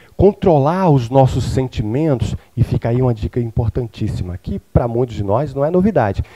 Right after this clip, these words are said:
mas é um convite diário. É um convite diário, porque se você liga a televisão e assiste cinco horas de noticiário, depois de noventa dias você acha que o mundo vai acabar. Aí você fala assim, "Ah, mas tudo bem, o mundo não tá tão bom quanto a gente gostaria."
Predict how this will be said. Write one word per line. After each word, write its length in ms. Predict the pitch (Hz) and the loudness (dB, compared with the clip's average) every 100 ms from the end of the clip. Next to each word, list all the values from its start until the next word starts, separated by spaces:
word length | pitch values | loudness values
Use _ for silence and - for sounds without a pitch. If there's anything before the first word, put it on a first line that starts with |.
| - - | -14 -4
mas 160 | 135 | 0
é 60 | 156 | 0
um 80 | 170 | 0
convite 480 | 175 131 160 190 | 0 2 0 -2
diário. 580 | 151 175 160 196 147 98 - - _ _ _ _ _ _ _ | -2 2 2 2 4 2 0 -10 _ _ _ _ _ _ _
É 80 | 170 | 0
um 80 | 196 | 2
convite 400 | 202 175 190 175 | 2 2 2 2
diário, 400 | 185 202 160 101 - - | 0 0 -2 -2 -6 2
porque 240 | 156 185 | 4 4
se 120 | - | 2
você 200 | 180 180 | 2 2
liga 160 | 180 214 | 4 4
a 40 | |
televisão 600 | 214 202 185 131 139 123 104 - | 4 6 6 4 2 2 -2 -6
e 140 | 139 165 | 2 2
assiste 440 | 156 160 139 - | 2 0 -2 -2
cinco 400 | - - 277 - | -4 -2 0 6
horas 200 | 175 151 | 8 6
de 80 | 151 | 2
noticiário, 600 | 151 - 131 139 120 104 - - | -2 -4 0 2 2 0 -4 0
depois 320 | 123 - 165 | 2 8 6
de 80 | 165 | 6
noventa 500 | 175 147 180 254 196 | 4 6 6 6 4
dias 360 | 127 143 202 160 | 4 2 4 4
você 260 | 185 175 | 4 4
acha 160 | 180 170 | 2 2
que 80 | 185 | -2
o 40 | |
mundo 360 | 160 180 196 202 - - _ _ _ - _ _ _ - | 0 2 2 0 -6 -20 _ _ _ -20 _ _ _ -20
vai 260 | 143 135 165 | -4 2 4
acabar. 380 | 160 107 85 - _ _ _ _ _ _ _ - - - | 4 0 -2 -12 _ _ _ _ _ _ _ -20 -18 2
Aí 140 | 170 | 6
você 100 | 190 | 6
fala 200 | 202 185 | 6 6
assim, 260 | 170 160 156 | 4 2 4
"Ah, 140 | 160 | 4
mas 140 | 120 123 | 4 2
tudo 180 | 185 196 | 0 4
bem, 180 | 151 | 6
o 100 | 131 | 6
mundo 240 | 143 160 190 | 6 6 6
não 140 | 190 | 4
tá 180 | - 180 | 6 4
tão 160 | 190 180 | 4 4
bom 160 | 156 | 4
quanto 200 | 170 202 | 4 2
a 20 | |
gente 180 | 185 214 | 2 0
gostaria." 440 | 220 185 - 143 | 2 4 6 4